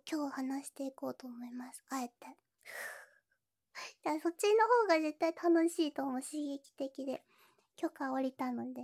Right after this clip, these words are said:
行きたいと思います。でも、いや、せっかく配信者だからそこはさ、面白い攻めた配信みたいなしていきたいよね。<laughs> ちょっと待って、ちゃんと録音されてるからちょっと一回見てい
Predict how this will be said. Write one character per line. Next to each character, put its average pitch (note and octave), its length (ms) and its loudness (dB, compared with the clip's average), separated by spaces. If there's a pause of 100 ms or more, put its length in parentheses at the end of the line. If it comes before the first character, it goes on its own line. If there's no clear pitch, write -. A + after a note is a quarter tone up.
(320)
行 - 140 -20
き - 80 -16
た C4 180 -6
い A#3+ 60 -6
と A#3 100 -8
思 A#3 180 -6
い A3+ 120 -8
ま A#3 100 -16
す。 - 100 -18 (640)
で C#4 140 -6
も、 C4+ 380 -4 (1500)
い C#4+ 40 -10
や、 C4+ 60 -10
せ - 140 -2
っ - 60 -8
か F4 160 4
く E4+ 80 -4
配 F#4 240 6
信 F#4 260 8
者 C4+ 160 0
だ B3+ 140 -6
か - 100 -8
ら B3 80 -6
そ - 140 -12
こ D4+ 180 0
は D#4 160 2
さ、 - 300 -2 (400)
面 D#4+ 240 8
白 D#4 280 4
い D4 60 4
攻 D#4 220 2
め C4+ 100 0
た - 100 -12
配 B3+ 220 -2
信 B3+ 260 -4
み A#3+ 120 -4
た A#3 120 -8
い G#3+ 60 -4
な A3 120 -6
し - 60 -10
て - 140 -8
い A3 60 -4
き - 120 -20
た C4+ 140 -6
い A3+ 60 -4
よ A3 80 -6
ね。 C4+ 240 -4 (1300)
<laughs> - 400 -12
ち G#4 60 2
ょ - 20 4
っ G#4 40 0
と D#4+ 120 2
待 D#4+ 140 0
っ D#4+ 40 -6
て、 D4 140 -6
ち G#4 60 -4
ゃ G4 80 2
ん G#4+ 60 0
と A4 120 -4
録 G4+ 280 -2
音 A4 120 0
さ G#4 180 -2
れ G#4 100 -4
て G4+ 120 -6
る G4+ 100 -4
か D#4+ 100 -8
ら - 40 -8
ち - 80 -12
ょ D4 40 -12
っ - 20 -16
と C4+ 80 -8
一 C4+ 80 -6
回 D#4 240 -8
見 D#4+ 120 -8
て C#4+ 120 -10
い B3 200 -12